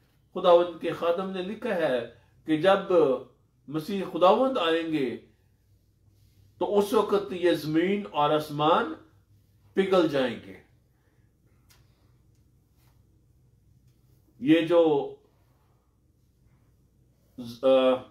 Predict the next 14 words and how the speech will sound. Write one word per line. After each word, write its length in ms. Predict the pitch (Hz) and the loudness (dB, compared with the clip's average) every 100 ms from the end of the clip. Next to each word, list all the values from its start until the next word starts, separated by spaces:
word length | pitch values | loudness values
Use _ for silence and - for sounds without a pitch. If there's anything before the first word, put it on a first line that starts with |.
| _ _ _ _ _ _ | _ _ _ _ _ _
जमीन 500 | 131 156 180 208 208 175 - _ _ _ | -6 -4 0 0 -2 -6 -14 _ _ _
के 80 | 160 | 2
दर्जा 380 | 156 156 175 165 | 4 4 2 2
हरारत 420 | 151 151 180 208 | 2 4 2 -2
में 400 | 165 151 123 123 | -6 -4 -4 -6
इजाफा 400 | 139 156 - - | -4 -2 -2 -2
हो 220 | 185 160 165 | -4 -2 0
रहा 220 | 165 160 | -2 -2
है, 300 | 165 170 - _ _ - | -4 -4 -8 _ _ -4
ये 140 | 156 | -2
कोई 240 | 160 170 151 | 0 0 0
इत्तेफाक 800 | 135 135 156 - 123 127 135 135 | -2 -8 -14 -8 0 0 0 -6
नहीं 240 | 123 123 | -8 -10
है, 160 | 107 | -10